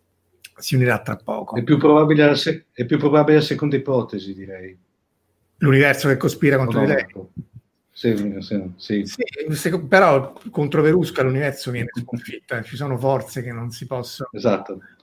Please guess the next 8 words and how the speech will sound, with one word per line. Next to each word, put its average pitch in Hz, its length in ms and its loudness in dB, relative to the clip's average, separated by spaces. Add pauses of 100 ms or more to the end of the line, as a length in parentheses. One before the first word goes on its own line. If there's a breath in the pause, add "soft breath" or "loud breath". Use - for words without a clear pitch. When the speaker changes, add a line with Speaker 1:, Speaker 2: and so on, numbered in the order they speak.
(440 soft breath)
Speaker 2:
Ah, 143 300 -4 (380)
eh, 135 440 6 (100)
dalla, 160 380 4
dal 160 200 2
back 180 220 4
channel 185 520 2
c'è - 140 -4
un, 139 220 -2